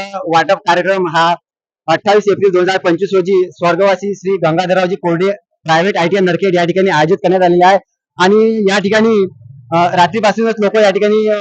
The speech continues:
आपले, अ, किचन सेट घेण्यासाठी गर्दी कर-, करत आहेत. बाहेरगावचे लोक या ठिकाणी आलेले आहेत. अ, सकाळचे दहा वाजलेले आहेत. तुम्ही पाहू शकता या ठिकाणी नागरिकांची गर्दी पहा. आत्ताच या ठिकाणी आमदार साहेब आलेले आहेत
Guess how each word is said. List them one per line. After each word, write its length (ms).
आपले, 560
अ, 120
किचन 320
सेट 140
घेण्यासाठी 300
गर्दी 280
कर-, 320
करत 260
आहेत. 220
बाहेरगावचे 440
लोक 220
या 60
ठिकाणी 420
आलेले 240
आहेत. 180
अ, 100
सकाळचे 380
दहा 220
वाजलेले 280
आहेत. 100
तुम्ही 160
पाहू 140
शकता 160
या 80
ठिकाणी 300
नागरिकांची 680
गर्दी 220
पहा. 220
आत्ताच 280
या 80
ठिकाणी 340
आमदार 280
साहेब 180
आलेले 240
आहेत 100